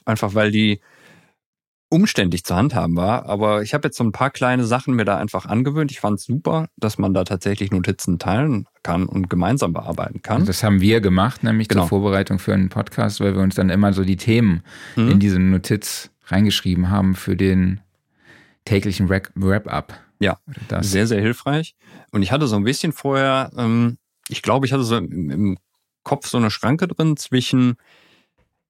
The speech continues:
Speaker 1: meiner To-Do-App und der Notizen-App. Also ich würde auch nach wie vor keine To-Dos da reinschreiben, sondern dafür nutze ich ja TickTick.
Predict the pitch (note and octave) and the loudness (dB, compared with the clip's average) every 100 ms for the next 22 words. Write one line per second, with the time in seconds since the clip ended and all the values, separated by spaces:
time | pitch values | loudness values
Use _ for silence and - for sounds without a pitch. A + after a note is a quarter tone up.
0 | _ _ _ _ _ - G#2 A2 - G2+ | _ _ _ _ _ -2 2 2 0 0
1 | B2 F#3 - G3 - - _ _ _ C3+ | 0 0 0 -2 -4 -14 _ _ _ 2
2 | C3+ C3 - G#2+ G#2 G#2+ B2+ A2+ A2 - | 2 0 0 2 2 0 -2 -4 -4 -4
3 | D#2+ B2 G2+ F#2 A#2+ A2+ A2 A2+ B2 G#2+ | -4 -4 -4 -2 0 0 0 0 -2 -2
4 | A#2 A2 - A2 G#2 - F#2+ A#2+ G3 - | -4 -2 0 0 0 -2 -2 0 -2 -2
5 | F2+ F2+ G#2+ - C#3 F3 B3 - _ _ | -2 0 -2 -2 -2 -2 -2 -6 _ _
6 | _ _ _ _ _ _ _ _ _ _ | _ _ _ _ _ _ _ _ _ _
7 | G2 F#2+ F2+ - _ _ _ _ F#2+ G2 | 0 2 0 -4 _ _ _ _ -2 0
8 | A2+ A#2 A2 F#2 F2 - C3+ - G#3 | 0 0 -4 -4 -4 -6 -6 -4 -6